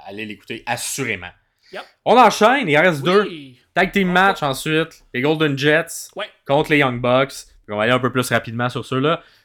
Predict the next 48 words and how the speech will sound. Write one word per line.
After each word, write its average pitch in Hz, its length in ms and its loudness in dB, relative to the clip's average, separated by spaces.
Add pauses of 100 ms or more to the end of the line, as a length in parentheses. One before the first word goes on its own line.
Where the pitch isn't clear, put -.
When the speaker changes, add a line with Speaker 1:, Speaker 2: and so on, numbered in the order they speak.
Speaker 1:
Donc, 135 220 0
euh, 139 180 4
l'histoire, 135 640 0
euh, 107 520 -6
bon, 104 280 -12
euh, 90 680 -20
il, 107 220 -20
en 147 220 0
jeu, 170 400 -4
il 131 80 -6
y - 40 -4
a, 113 140 -6
il 123 80 -18
y 131 60 -4
a - 20 -4
ri-, 143 180 -10
c'est - 160 -10
un 156 60 -2
match 214 180 -2
simple, 247 220 -2
mais 180 180 -6
il 151 80 -2
y - 20 2
a 147 60 0
quand 180 120 0
même 190 100 -2
quelque 165 120 -2
chose 165 160 -2
en 165 140 0
jeu. 214 220 -4 (360)
Si - 540 -4 (340)
les 131 120 -4
Golden 151 340 4
Jets 143 340 2
gagnent, 156 540 2
ils 120 140 -14
gagnent 170 260 2
l'opportunité 135 760 -2
que 139 100 -8
les 113 100 -4
Young 120 260 -6
Bucks 123 300 -4
avaient 110 400 -6 (400)
de, 98 420 -8
d'affronter 113 540 -4
n'importe 117 300 -6
où, 127 120 -6
n'importe - 360 -8